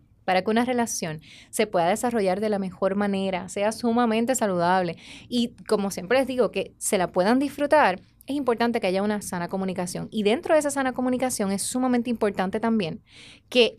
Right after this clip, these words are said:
haya la apertura a escuchar qué desea la otra persona y cómo la otra persona desea que esta relación se desarrolle.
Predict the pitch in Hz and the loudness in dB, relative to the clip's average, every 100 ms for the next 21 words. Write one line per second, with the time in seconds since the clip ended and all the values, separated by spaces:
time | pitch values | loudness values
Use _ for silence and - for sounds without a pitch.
0 | _ 208 233 269 240 196 190 175 175 294 | _ 0 2 2 4 2 0 -6 -4 -2
1 | 320 165 160 _ _ - 254 254 - 202 | -2 -2 -6 _ _ -2 0 0 -4 -6
2 | - 269 277 185 190 - _ _ _ - | -2 0 2 2 -2 -12 _ _ _ 0
3 | 339 330 - - 294 262 214 214 190 180 | 2 2 -2 0 0 2 0 -2 -4 -6
4 | 165 165 - 226 - 269 294 262 254 240 | -8 -10 -10 -6 -4 0 0 2 2 0
5 | 240 226 254 247 190 - 240 208 - - | -2 -2 -2 -2 -2 -2 0 -2 -4 -16
6 | - - 190 196 226 226 226 208 262 226 | -20 -2 0 0 -2 -2 -2 -2 0 0
7 | 226 - - - 208 - 180 190 190 190 | 0 -6 -4 0 0 -2 -6 -6 -4 -4
8 | 185 156 131 | -2 -2 -4